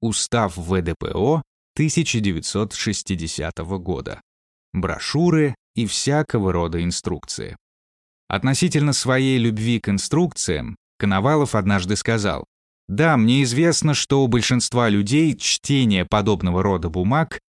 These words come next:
не вызывает восторга, скорее наоборот, а у меня кодексы, правила, своды и инструкции с детства вызывали неподдельный интерес. Наверное, это от характера.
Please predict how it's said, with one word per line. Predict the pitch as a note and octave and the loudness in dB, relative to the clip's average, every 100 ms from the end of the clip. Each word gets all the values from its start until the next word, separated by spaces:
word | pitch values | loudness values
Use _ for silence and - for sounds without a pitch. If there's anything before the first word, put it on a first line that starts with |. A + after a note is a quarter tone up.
| _ - | _ -2
не | E3 | 2
вызывает | D#3 D3 C3+ G#2+ E2+ - | 4 4 2 2 0 -2
восторга, | F#2 F#2 - F2+ D#2+ - F#2+ _ | -2 -2 -2 -2 -2 -10 -14 _
скорее | - - A2+ A#2 A#2 | -10 -2 0 2 2
наоборот, | B2 B2+ C3 B2+ E2+ - - _ | 2 2 2 2 0 -4 -14 _
а | G2 F#2+ | -2 0
у | |
меня | E2 D#2 D#2 C#3+ C3+ F#2 - _ _ - | -2 -4 -2 2 2 0 -6 _ _ -2
кодексы, | C#3 D3+ F#2+ - - - - | 2 4 2 -2 -6 -8 -6
правила, | - A#2 D3 A#2+ D2+ A1+ | -2 2 4 2 0 -4
своды | - - F#2 A2 D3 G2 F2 - _ _ F#2 | -4 -4 -2 2 2 2 -2 -8 _ _ 0
и | G2 | 0
инструкции | F2+ - B2+ F3 C#3+ - D2+ B1+ - _ - | 0 -2 0 0 0 -4 -4 -6 -10 _ -12
с | F2 F2 | -8 -8
детства | F2 G#2+ D3 - C3 | -2 0 0 -2 -2
вызывали | B2+ F#2+ F2 F2+ G2+ G#2 G#2 - - | 0 0 0 0 0 2 0 -2 -2
неподдельный | B2 B2+ - F#2 E2+ F#2+ G2 F#2+ F#2 | -2 0 -2 -2 -2 -2 0 0 0
интерес. | F#2 G#2 F#2 - - - _ _ - | 0 -2 -4 -4 -12 -16 _ _ -2
Наверное, | A#2+ D3 D#3+ D3+ C#3+ C3+ | 0 2 4 4 2 2
это | C#3 | 2
от | B2+ | 0
характера. | - C3 B2+ D#2 - F#2 C2 G#1+ | 0 0 0 0 -4 -6 -6 -8